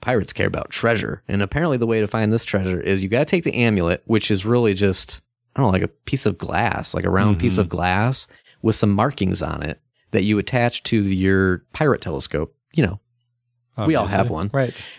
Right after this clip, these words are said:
Speaker 1: And, uh, you attach it to the end of it so that as you look through the telescope,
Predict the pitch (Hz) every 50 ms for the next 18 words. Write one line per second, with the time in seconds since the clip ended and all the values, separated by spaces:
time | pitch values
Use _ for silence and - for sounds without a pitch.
0 | _ _ _ - 113 113 110 110 107 107 104 98 - - 104 101 101 101 98 101
1 | 107 - 131 117 113 - 98 - 110 101 101 113 135 139 107 90 90 90 87 82
2 | - - _ _ _ _ _ - - 120 110 107 104 104 101 101 98 101 101 101
3 | 110 113 - - - - - 131 131 123 104 98 - 143 139 123 113 - - 104
4 | 98 95 92 95 - -